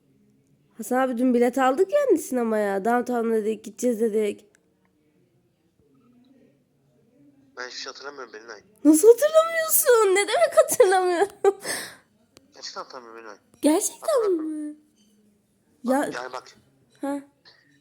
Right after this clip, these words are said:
Speaker 2: Bak ben akşam yatıyordum.
Speaker 1: Hı.
Speaker 2: Eda bana bir şeyler söyledi. "Belinay, Melinay" dedi, "telefonda konuş." dedi. Öyle hatırlıyorum sadece. Yani ben seninle konuştum mu konuşmadım onu da hatırlamıyorum. Yatıyordum ben.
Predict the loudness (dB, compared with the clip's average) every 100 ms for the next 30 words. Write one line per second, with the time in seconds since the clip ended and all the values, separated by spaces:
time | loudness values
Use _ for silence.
0 | _ -14 -14 _ -10 -10 _ _ -12 -10
1 | -10 -14 -16 -18 -18 -18 -18 -20 _ _
2 | -10 -8 -6 -8 -12 -14 -14 -16 -16 -18
3 | -16 -16 -18 _ _ _ _ _ -14 -12
4 | -10 -12 -12 -14 -14 -14 -18 -18 -18 -18
5 | -20 -20 -20 -16 -16 -14 -12 -12 -14 _
6 | -12 -10 -12 -16 -18 -16 -16 -18 -20 _
7 | _ _ _ -16 -12 -12 -14 -16 -18 -20
8 | -18 -18 -20 -18 -18 -16 -16 -12 -12 -12
9 | -14 -14 -16 -18 _ _ _ _ _ -14
10 | -12 -14 -14 -12 -12